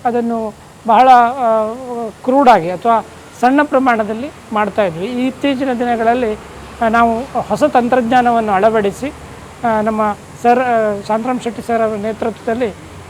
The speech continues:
ಆ, ಹದಿನೈದು ಲಕ್ಷಕ್ಕಿಂತ ಹೆಚ್ಚು ಹಣದ ಯಂತ್ರೋಪಕರಣಗಳನ್ನು ತಂದು ಇಲ್ಲಿ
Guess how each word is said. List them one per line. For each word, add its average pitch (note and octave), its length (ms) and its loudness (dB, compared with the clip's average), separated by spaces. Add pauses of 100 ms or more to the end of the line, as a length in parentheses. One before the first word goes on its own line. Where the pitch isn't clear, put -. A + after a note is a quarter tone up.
ಆ, A3+ 120 2
ಹದಿನೈದು B3+ 520 0
ಲಕ್ಷಕ್ಕಿಂತ B3 560 0
ಹೆಚ್ಚು A3 440 -2 (400)
ಹಣದ A#3 240 2 (120)
ಯಂತ್ರೋಪಕರಣಗಳನ್ನು A3+ 1120 0
ತಂದು B3 320 -2
ಇಲ್ಲಿ A#3 400 -2